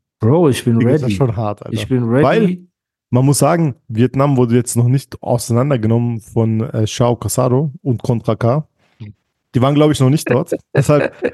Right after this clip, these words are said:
Speaker 2: wäre es eine echt gute Chance für
Speaker 1: Oh
Speaker 2: uns, da
Speaker 1: Gott,
Speaker 2: was
Speaker 1: bring die
Speaker 2: Neues
Speaker 1: nicht
Speaker 2: zu
Speaker 1: auf
Speaker 2: machen
Speaker 1: Ideen.
Speaker 2: einfach.
Speaker 1: Bring die nicht auf irgendwelche Ideen. Wann,
Speaker 2: Ja,
Speaker 1: wann ist
Speaker 2: nachher
Speaker 1: es
Speaker 2: sind
Speaker 1: denn
Speaker 2: die nächsten
Speaker 1: soweit?
Speaker 2: Monate da einfach, ne?
Speaker 1: Ja.
Speaker 2: Nachher kommt Xiao Casado mit Contra
Speaker 1: Sag
Speaker 2: K.
Speaker 1: ich doch.
Speaker 2: Ja,
Speaker 1: Hart,
Speaker 2: ja.
Speaker 1: hart.
Speaker 2: Richtig schlecht.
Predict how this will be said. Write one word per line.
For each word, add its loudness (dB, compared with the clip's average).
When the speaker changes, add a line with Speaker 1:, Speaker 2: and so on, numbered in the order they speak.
Speaker 2:
wäre 0
es -2
eine 4
echt -2
gute -2
Chance 0
für -6
Speaker 1:
Oh 4
Speaker 2:
uns, 0
da 2
Speaker 1:
Gott, -6
Speaker 2:
was 0
Speaker 1:
bring 4
die 4
Speaker 2:
Neues 4
Speaker 1:
nicht 0
Speaker 2:
zu 2
Speaker 1:
auf 2
Speaker 2:
machen 2
Speaker 1:
Ideen. 2
Speaker 2:
einfach. -6
Speaker 1:
Bring -2
die -4
nicht 0
auf 0
irgendwelche 2
Ideen. 0
Wann, 0
Speaker 2:
Ja, -6
Speaker 1:
wann 4
ist 2
Speaker 2:
nachher 2
Speaker 1:
es 0
Speaker 2:
sind 6
Speaker 1:
denn 4
Speaker 2:
die 4
nächsten 2
Speaker 1:
soweit? -8
Speaker 2:
Monate 2
da 2
einfach, -2
ne? -6
Speaker 1:
Ja. -12
Speaker 2:
Nachher 0
kommt 2
Xiao 0
Casado 0
mit 0
Contra -2
Speaker 1:
Sag 2
Speaker 2:
K. 2
Speaker 1:
ich 0
doch. 0
Speaker 2:
Ja, -6
Speaker 1:
Hart, -2
Speaker 2:
ja. -2
Speaker 1:
hart. -4
Speaker 2:
Richtig -20
schlecht. -6